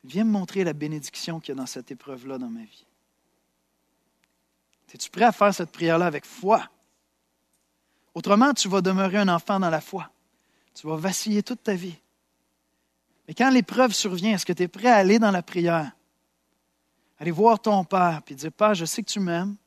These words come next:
Christ est mort pour moi sur la croix. J'ai aucune raison de douter de ton amour. Je sais que tu es tout-puissant. T'as, t'as ressuscité mon sauveur d'entre les morts. J'ai aucune raison de douter de ta puissance.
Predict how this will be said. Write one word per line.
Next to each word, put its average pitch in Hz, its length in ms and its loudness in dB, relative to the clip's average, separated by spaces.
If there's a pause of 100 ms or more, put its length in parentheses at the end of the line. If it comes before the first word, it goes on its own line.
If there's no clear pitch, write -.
(720)
Christ - 360 -4
est 196 80 0
mort 175 360 2
pour 160 180 -12
moi 170 160 -4
sur 185 160 -6
la 160 120 0
croix. 233 160 -2
J'ai 175 120 -10 (260)
aucune 247 420 2
raison 190 480 2
de 170 100 0
douter 185 480 -4
de 180 120 -2
ton 165 260 -4
amour. 156 420 -6 (640)
Je 160 60 -12
sais 208 160 -2
que - 60 -10
tu 214 80 -2
es - 20 -2
tout-puissant. 196 580 -2
T'as, 156 140 -10 (280)
t'as 151 140 -12
ressuscité 196 840 -4
mon 170 160 0
sauveur 185 520 2
d'entre 165 320 -4
les 156 160 -6
morts. 185 300 2 (220)
J'ai 175 180 -4
aucune 202 460 2 (280)
raison 170 380 -2
de 170 100 2
douter 160 300 -6
de 180 60 -10
ta 175 100 -4
puissance. 196 680 -2